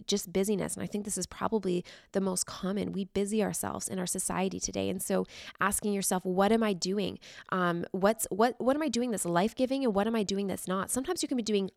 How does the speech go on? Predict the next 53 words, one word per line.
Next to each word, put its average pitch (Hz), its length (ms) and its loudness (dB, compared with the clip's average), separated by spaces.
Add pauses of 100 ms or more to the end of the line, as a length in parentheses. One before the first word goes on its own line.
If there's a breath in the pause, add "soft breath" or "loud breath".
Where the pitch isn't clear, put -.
(120)
all 254 240 8
life-giving 170 460 0
things, - 380 -12 (260 loud breath)
but 208 120 6
it's 202 140 -2
just 247 220 2
too 247 160 2
much. 320 360 -2
It's - 140 -6
too 262 160 2
much 247 220 0
of 208 80 0
a 214 40 4
good 208 200 0
thing, 262 300 2
and 190 140 0
you 196 60 2
need 202 320 0
to - 260 -6
pare 175 460 -2
it 180 180 -4
back. - 340 -2 (320 loud breath)
You'll 202 120 2
start 233 320 2
to 262 80 0
see, 196 600 2 (300 loud breath)
um, 175 500 0 (220)
a 180 80 -4
cost. - 600 -4 (240 loud breath)
You'll 208 140 2
start 233 220 0
to 247 80 -2
see 233 180 0
a 208 60 0
cost 226 560 -2
in 196 140 2
your 185 120 -2
own 233 240 2
life, 208 360 -4
in 180 120 0
your 175 100 -2
own 190 220 0
mental 185 280 -2
health, 196 460 0
in 175 120 -4
your 170 120 -4
own, 180 240 -2
all 175 160 2
those 185 160 -2
things 185 220 -4
we - 80 -6
talked - 340 -6
about. 180 300 -2